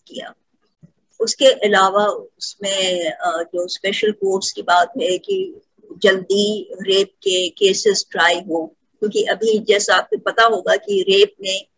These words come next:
conviction बहुत ही कम है, तो हो सकता है इस कानून से कुछ, अ, बेहतरी आए, मगर, अ,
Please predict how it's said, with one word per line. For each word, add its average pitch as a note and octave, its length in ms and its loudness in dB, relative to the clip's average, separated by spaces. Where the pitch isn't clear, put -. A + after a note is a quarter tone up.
conviction G3+ 800 2
बहुत G#3 380 2
ही A#3 320 0
कम E3+ 180 2
है, - 200 -16
तो G#3+ 80 -4
हो B3 140 4
सकता B3+ 380 0
है A#3 160 2
इस A3 140 0
कानून F#3 400 0
से F3 320 -2
कुछ, G#3 340 2
अ, F3 200 0
बेहतरी G3 1000 0
आए, D3+ 240 -4
मगर, A3 540 6
अ, F3+ 280 0